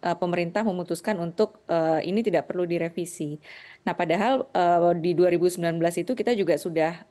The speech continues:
eh, mengalami kompleksitas yang luar biasa dengan kes-, keserentakan model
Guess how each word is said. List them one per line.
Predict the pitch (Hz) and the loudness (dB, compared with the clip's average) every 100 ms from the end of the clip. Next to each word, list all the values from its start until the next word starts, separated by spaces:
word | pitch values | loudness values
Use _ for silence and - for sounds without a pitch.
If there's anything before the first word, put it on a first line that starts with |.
| - | -2
eh, | 170 170 | -2 -2
mengalami | 170 170 165 175 226 | -2 0 0 0 -2
kompleksitas | 226 175 175 170 170 196 208 | -2 -2 -4 -4 -4 -4 -4
yang | 180 170 | -2 0
luar | 165 | 0
biasa | 160 160 151 196 208 | 0 0 0 0 -2
dengan | 170 196 | -2 -6
kes-, | 208 - _ - | -8 -10 _ -6
keserentakan | - 185 175 165 160 196 214 | -4 0 0 0 -2 -2 -2
model | 180 165 180 208 | 0 2 4 4